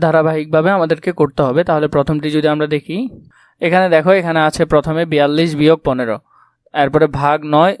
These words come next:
যোগ দুই। আমাদেরকে প্রথমে কিসের কাজ করতে হবে? আমাদেরকে প্রথমে ব্র্যাকেটের ভিতরের কাজ করতে হবে। তাহলে বিয়াল্লিশ থেকে পনেরো চলে গেলে আর থাকতেছে সাতাইশ। এরপর দেখো, ভাগ নয় যোগ দুই লিখলাম,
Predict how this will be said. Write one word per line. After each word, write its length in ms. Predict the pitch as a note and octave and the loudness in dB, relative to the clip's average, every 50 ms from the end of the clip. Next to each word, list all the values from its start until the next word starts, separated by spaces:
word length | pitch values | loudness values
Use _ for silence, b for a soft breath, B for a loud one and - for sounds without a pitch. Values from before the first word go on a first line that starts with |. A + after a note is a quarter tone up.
| - D#3 C#3+ | -6 -2 2
যোগ 160 | D3 C#3 C#3+ C#3+ C#3 | 4 4 4 2 0
দুই। 160 | - B2 G#2+ G#2+ - _ _ _ _ _ _ _ _ _ _ _ | -4 -6 -6 -6 -10 _ _ _ _ _ _ _ _ _ _ _
আমাদেরকে 440 | D#3 C#3+ D3 D3+ D#3 E3+ D#3+ E3+ F3+ F3+ | -8 -8 -4 -4 -4 -4 -4 -4 -6 -2
প্রথমে 360 | F3 E3 D3+ - E3+ E3+ F3 E3 | -2 -2 -2 0 -2 -4 -6 -6
কিসের 300 | - E3 - E3+ D#3+ D#3 | -8 -4 -2 -2 0 2
কাজ 160 | E3 E3 - - | 0 -2 -2 -2
করতে 260 | - D#3+ D3+ - - E3+ | -4 -4 -2 -2 -4 -4
হবে? 160 | F3+ F#3 G#3 | -4 -4 -4
আমাদেরকে 460 | G#3 E3+ D#3 D3+ C#3+ D3 C#3+ D3 E3 D3+ | -4 -4 -4 -4 -4 -6 -4 -2 -2 2
প্রথমে 420 | - D3 C#3 - D3+ D3 D#3+ F#3 A#3 B3 - - D#3+ | 2 2 2 2 0 0 0 0 -2 -2 -6 -10 -4
ব্র্যাকেটের 460 | D3 C#3+ C#3+ C3+ - D3 C#3+ D#3+ D#3 D3 | 0 0 0 2 0 0 0 0 0 2
ভিতরের 400 | C#3+ D#3+ D3+ C3+ D#3 D3+ F3+ F#3+ | 0 0 2 2 2 2 2 0
কাজ 180 | F#3+ E3+ C#3+ C#3+ - | 0 0 -2 -2 -2
করতে 220 | - D3 B2+ - C#3 | -4 -4 -2 0 0
হবে। 120 | C3 A#2+ A#2+ | 0 0 0
তাহলে 160 | C3 C3+ C#3 | 0 -2 0
বিয়াল্লিশ 320 | C3+ D3 C#3+ C#3 D3 D3 - | 0 0 2 2 0 -2 -4
থেকে 180 | - D#3 D#3+ D#3+ | -2 -2 -2 0
পনেরো 300 | D#3 D3 D3 D3 D3+ D3+ | 0 2 2 2 2 2
চলে 220 | - D#3+ D3+ D#3 D3+ | 2 0 0 0 0
গেলে 160 | D#3 E3 F3+ | 0 0 0
আর 120 | F3 E3 - | 0 -2 -2
থাকতেছে 400 | - C3+ C3 - - C#3 - F#3 G3 | -6 -8 -8 -8 -10 -6 -4 -4 -4
সাতাইশ। 420 | - - D3 B2+ - C3 A2+ - - _ _ _ _ b b b b b b b b b b b b - | -2 -2 -2 -2 -2 -4 -6 -8 -10 _ _ _ _ b b b b b b b b b b b b -2
এরপর 220 | D3 D#3 D#3 F3+ F3 | -2 2 2 2 4
দেখো, 200 | E3+ D#3+ F3+ F#3+ F3 | 4 4 2 2 0
ভাগ 220 | D3+ D3+ D3+ D#3 D#3 D3+ D#3+ D#3 | 0 -2 -2 -2 -2 -2 -2 0
নয় 160 | D#3 F3 F#3 | 2 2 2
যোগ 220 | E3+ D3+ D3+ D3+ D3+ D3+ | 2 2 2 2 2 2
দুই 140 | C#3 D3 D3 | 0 0 0
লিখলাম, 360 | C#3+ C#3 C#3 B2+ D3 D#3+ F#3+ | 0 0 -2 -2 -2 -2 -2